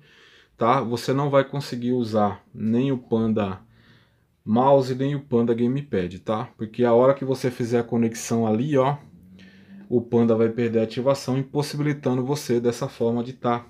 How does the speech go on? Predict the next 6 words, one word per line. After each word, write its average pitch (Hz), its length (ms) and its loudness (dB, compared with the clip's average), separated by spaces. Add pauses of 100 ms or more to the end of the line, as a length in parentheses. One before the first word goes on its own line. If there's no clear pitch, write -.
(800)
usando, 117 640 2
tá? 123 240 2
Infelizmente. 113 960 0 (920)
Então, 139 440 4
s-, - 380 -8 (120)
você, 131 680 2